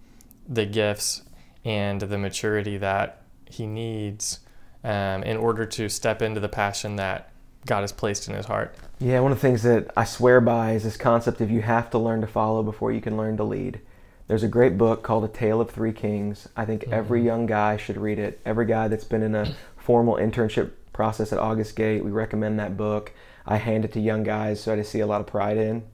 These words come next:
Speaker 2: "Hey, read this book. It'll help you immensely," because it helped me.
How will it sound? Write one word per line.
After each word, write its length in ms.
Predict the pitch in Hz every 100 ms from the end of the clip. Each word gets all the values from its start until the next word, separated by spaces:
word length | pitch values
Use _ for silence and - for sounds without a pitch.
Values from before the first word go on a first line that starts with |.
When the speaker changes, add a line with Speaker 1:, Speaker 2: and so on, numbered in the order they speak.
| -
Speaker 2:
"Hey, 240 | 110 98 98
read 160 | 107 107
this 140 | 104
book. 280 | - 104 -
It'll 140 | 107 104
help 200 | 110 107
you 220 | 107 -
immensely," 400 | 104 104 104 101 - - -
because 180 | - 139
it 60 |
helped 200 | 120 117
me. 280 | 107 107 -